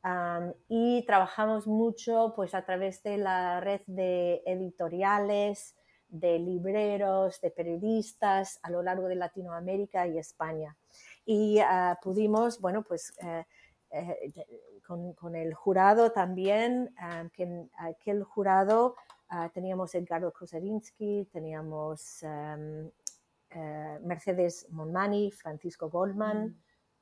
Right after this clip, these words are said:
Speaker 1: eh, Aurelio y yo, am, y creo que, que ya está. Am, y, eh, selecci-, hicimos una selección, ah, de veintidós escritores.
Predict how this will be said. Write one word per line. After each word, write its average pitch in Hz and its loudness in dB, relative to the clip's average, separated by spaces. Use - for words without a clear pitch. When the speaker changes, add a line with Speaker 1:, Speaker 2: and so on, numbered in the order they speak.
Speaker 1:
eh, 156 -4
Aurelio 202 4
y 170 -6
yo, 285 6
am, 175 -4
y 175 -4
creo 185 -4
que, 180 -2
que 175 -8
ya 165 -6
está. 240 0
Am, 180 0
y, 254 2
eh, 185 0
selecci-, 208 2
hicimos 208 0
una 208 2
selección, 226 4
ah, 165 2
de 190 4
veintidós 226 6
escritores. 160 -4